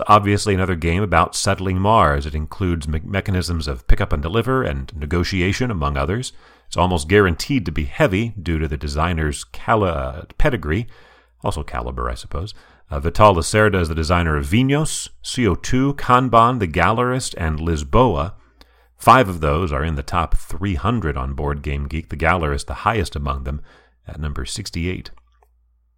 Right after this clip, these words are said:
And at number one, for the fourth week in a row, and the fifty-third time overall, it is Gloomhaven by Isaac Childress, published by Cephalofair Games, with forty-four thousand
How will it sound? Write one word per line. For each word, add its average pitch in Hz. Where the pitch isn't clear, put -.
And 107
at 123
number 143
one, 117
for -
the 76
fourth 98
week 82
in 78
a 78
row, 90
and 127
the 85
fifty-third 151
time 64
overall, 65
it 135
is 127
Gloomhaven 101
by 62
Isaac 73
Childress, 110
published 85
by -
Cephalofair 95
Games, 101
with 78
forty-four 170
thousand -